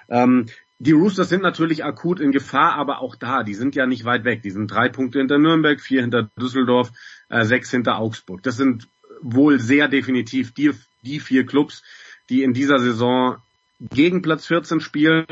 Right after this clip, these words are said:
und wahrscheinlich auch tatsächlich nichts mit den Playoffs zu tun haben,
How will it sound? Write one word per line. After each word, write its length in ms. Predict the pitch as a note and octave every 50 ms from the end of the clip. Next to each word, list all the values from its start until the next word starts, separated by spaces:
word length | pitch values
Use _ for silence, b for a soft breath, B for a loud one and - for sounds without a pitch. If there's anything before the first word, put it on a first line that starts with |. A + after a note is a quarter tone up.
| D#3+ D3
und 120 | C#3 B2
wahrscheinlich 460 | B2 C3 A#2+ - B2+ C#3 C#3+ C#3+ C#3+ C#3+
auch 100 | B2 A#2
tatsächlich 420 | - B2 A2 B2+ B2+ B2+ B2 A#2
nichts 220 | A#2+ C3 B2 -
mit 140 | - B2 A2+
den 120 | A#2+ A#2 G#2+
Playoffs 420 | A2+ A#2+ B2 A#2+ A2 G2+ - -
zu 100 | - G#2+
tun 240 | - - A2 G#2 F#2+
haben, 260 | G2 G#2 G#2 B2 A#2+